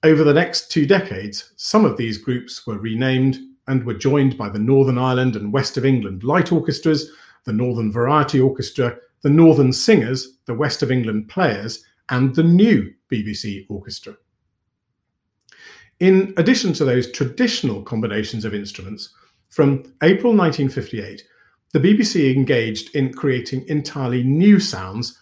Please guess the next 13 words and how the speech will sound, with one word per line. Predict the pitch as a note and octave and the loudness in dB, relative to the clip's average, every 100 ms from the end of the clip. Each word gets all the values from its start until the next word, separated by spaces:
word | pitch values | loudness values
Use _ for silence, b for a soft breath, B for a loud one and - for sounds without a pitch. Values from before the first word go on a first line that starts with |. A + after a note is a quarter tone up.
| b | b
from | - C3+ C3+ | -2 0 0
its | D3+ D3+ - | -2 -4 -4
radiophonic | C3 A#2+ A#2 A2+ - G#2+ A#2 - | -4 -2 -2 -4 -4 -6 -8 0
workshop. | D#3 C3+ - - F#2+ _ _ _ _ _ _ _ _ _ - | 4 4 0 -10 -14 _ _ _ _ _ _ _ _ _ -4
Daphne | C3+ - B2+ | -4 -2 -2
Oram | F#3 F3+ F3 F3 B B B | 4 6 6 6 B B B
was | F#3 | 2
given | G3 D#3 C#3 | 2 2 0
technical | - A#3 E3 B2+ | 0 0 -2 -4
assistance | A2 - G#2+ - A#2+ - | -6 -6 -6 -6 -8 -10
by | G#2+ | -14
Desmond | G#2+ C#3+ A#2+ A#2 G#2 | -8 -6 -6 -6 -2
Briscoe | - G3+ - A#2 A#2+ | 2 2 2 -4 -6